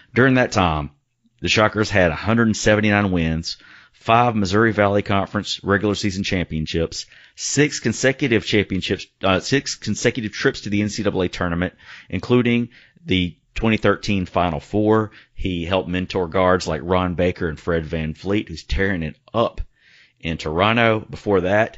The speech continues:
he was at Southern Miss, where we had a pair of twenty win seasons. Before that, he was at Chipola, uh, Junior College, where he had an amazing run. We ended up getting players like Gary Flowers, um, Torrey Pelham,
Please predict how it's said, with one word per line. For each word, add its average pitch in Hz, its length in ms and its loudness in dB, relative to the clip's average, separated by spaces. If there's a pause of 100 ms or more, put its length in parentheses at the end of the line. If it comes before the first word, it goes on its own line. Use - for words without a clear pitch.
(300)
he 90 140 -4
was 78 120 -4
at - 80 -12
Southern 92 380 -2
Miss, 95 400 -4 (240)
where 90 140 -2
we 87 160 -2
had 90 140 -2
a 82 40 -6
pair 92 200 0
of 85 100 -2
twenty 101 240 -2
win 90 200 0
seasons. 135 580 0
Before 98 340 2
that, 101 200 4
he 98 80 0
was 92 140 -2
at 92 80 -6
Chipola, 82 640 -2
uh, 80 120 -2
Junior 101 280 -2
College, 110 400 -2
where 82 80 -4
he 82 100 -2
had 87 100 2
an 76 100 -4
amazing 101 560 0
run. 80 360 -4 (260)
We 104 160 -2
ended 104 160 0
up 90 120 0
getting 90 360 2 (240)
players 92 360 2
like 76 200 -4
Gary 80 240 0
Flowers, 110 800 4 (400)
um, 78 440 -2 (200)
Torrey 92 280 0
Pelham, 117 560 2